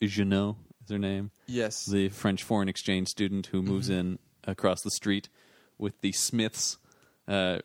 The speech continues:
Speaker 1: Ricky Smith and his mother, whose name, whose name is never given.
Speaker 2: I realized
Speaker 1: Mm-hmm.
Speaker 2: that my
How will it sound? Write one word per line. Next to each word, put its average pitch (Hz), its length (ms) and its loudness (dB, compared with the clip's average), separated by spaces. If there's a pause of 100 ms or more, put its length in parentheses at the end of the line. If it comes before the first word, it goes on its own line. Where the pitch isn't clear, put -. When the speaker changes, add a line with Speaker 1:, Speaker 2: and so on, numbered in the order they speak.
Speaker 1:
Ricky 110 340 0
Smith 107 320 0
and 104 80 0
his 95 140 -2
mother, 98 300 0
whose 98 220 -4
name, 92 440 -2
whose 92 200 -2
name 98 220 2
is 90 100 -4
never 92 200 0
given. 95 420 -2 (140)
Speaker 2:
I 196 640 0 (140)
realized 113 1000 -2 (160)
Speaker 1:
Mm-hmm. 95 280 0 (360)
Speaker 2:
that 110 480 -4 (1080)
my 165 720 -2